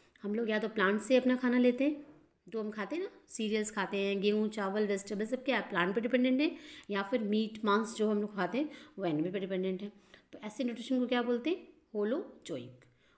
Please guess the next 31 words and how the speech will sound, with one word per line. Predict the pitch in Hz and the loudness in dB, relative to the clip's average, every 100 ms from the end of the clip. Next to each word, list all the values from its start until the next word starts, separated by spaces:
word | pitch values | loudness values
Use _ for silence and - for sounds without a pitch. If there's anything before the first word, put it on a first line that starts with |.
| - | -14
Okay, | 202 | -8
digestion | 196 196 208 277 | -4 -4 0 2
कैसा | 269 269 | 2 2
होता | 254 254 | 0 0
है? | 233 | -2
Intracellular | 170 202 196 196 196 | -2 -2 0 0 0
होता | 190 208 | -2 -4
है, | 214 - _ _ _ _ _ _ _ _ _ | -6 -12 _ _ _ _ _ _ _ _ _
ठीक | - 247 | -14 -12
है, | - - | -12 -8
Cell | - 202 | -2 -2
के | 202 | 0
अंदर | 202 208 | 2 2
digestion | 202 190 226 | 2 2 2
होता | 214 202 | 2 2
है, | 202 240 | -2 -4
इसलिए | 240 202 | -4 -4
इसको | 185 202 | -4 -2
बोलते | 190 185 | 0 0
हैं | 285 | -2
intracellular। | 208 190 180 170 151 160 - _ _ _ _ - | -2 -2 -2 -4 -4 -8 -12 _ _ _ _ -4
Nervous | 226 285 294 | 0 0 0
system | 277 285 | -2 2
कैसा | 285 285 | 2 4
होता | 269 262 | 2 2
है? | 196 | -2
एब्सेंट | - 208 214 | 0 -2 -2
होता | 220 | 0
है | 220 | 2
इनके | 214 226 | 2 0
अंदर। | 208 | -2